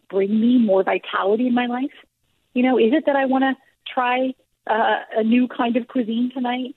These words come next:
Is it that I wanna open up the, uh, sketchbook again and start sketching? Is it that I wanna register for a course so I can start to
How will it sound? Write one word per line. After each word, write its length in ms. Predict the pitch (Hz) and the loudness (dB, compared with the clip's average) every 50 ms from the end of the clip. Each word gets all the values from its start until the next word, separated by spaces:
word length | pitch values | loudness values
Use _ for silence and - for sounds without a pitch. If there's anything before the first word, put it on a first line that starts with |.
| _ _ _ _ - | _ _ _ _ -2
Is 100 | 233 240 | 0 0
it 100 | 285 269 | 0 0
that 80 | 285 277 | 0 0
I 60 | 277 | 2
wanna 300 | 240 240 247 247 233 - | 0 0 0 0 0 0
open 240 | 220 226 - 247 233 | -2 -2 -2 -2 -4
up 160 | 233 233 - _ _ _ _ _ _ _ _ _ | -4 -4 -6 _ _ _ _ _ _ _ _ _
the, 460 | - 226 214 214 208 208 208 202 185 - _ _ _ - | -6 -4 -2 -2 -2 -2 -2 -4 -6 -8 _ _ _ -14
uh, 300 | - 190 202 202 190 185 - - | -12 -12 -10 -8 -10 -10 -12 -6
sketchbook 480 | - - 240 - - - 247 247 - 254 | -4 -4 -2 -2 -2 -2 -2 -2 -4 -2
again 340 | 226 247 254 254 247 247 | 0 2 2 2 2 2
and 120 | 247 226 - | 0 -2 -2
start 260 | - 240 226 226 - | -2 -2 -4 -4 -6
sketching? 560 | - - 233 226 - - 254 226 233 247 240 - _ _ _ _ _ _ | -6 -4 -4 -4 0 0 0 2 2 0 0 -4 _ _ _ _ _ _
Is 160 | 233 247 254 | 2 2 2
it 100 | 302 254 | 2 2
that 100 | - 262 | 2 2
I 60 | 262 | 2
wanna 220 | 247 254 247 240 | 2 2 0 2
register 400 | 208 214 202 233 262 - - 277 | 0 0 0 -2 -2 -2 -2 -2
for 160 | 240 - 214 208 | 0 0 -2 -2
a 40 | |
course 360 | - - - 208 190 220 269 - _ - | -2 -4 -2 0 0 0 -2 -6 _ -4
so 80 | 202 | -4
I 80 | 202 196 | -2 -4
can 180 | - - 208 - | -4 -8 -12 -6
start 240 | - 220 214 214 - | -2 -2 -2 0 0
to 180 | 226 196 180 | -2 -2 -2